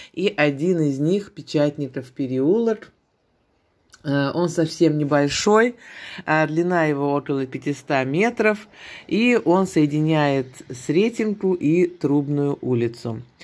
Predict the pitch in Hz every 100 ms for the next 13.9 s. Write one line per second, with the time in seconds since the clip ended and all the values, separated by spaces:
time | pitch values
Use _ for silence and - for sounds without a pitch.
0 | - - - - - - 151 147 143 139
1 | 180 175 233 220 202 185 175 165 185 185
2 | 175 170 170 165 170 170 165 151 165 165
3 | 233 269 - - - 151 156 170 165 143
4 | 147 151 156 147 147 143 139 131 131 170
5 | 240 233 233 233 - 160 185 165 131 143
6 | 160 160 156 - 165 139 123 127 117 -
7 | 120 117 170 220 233 - 156 185 180 131
8 | 139 160 143 123 123 120 143 160 131 123
9 | 127 131 131 123 123 123 120 120 117 120
10 | 113 110 - 120 - _ - - - -
11 | - - 135 131 131 127 160 160 143 139
12 | 139 143 127 135 131 127 127 127 131 160
13 | 269 - 156 147 135 127 123 123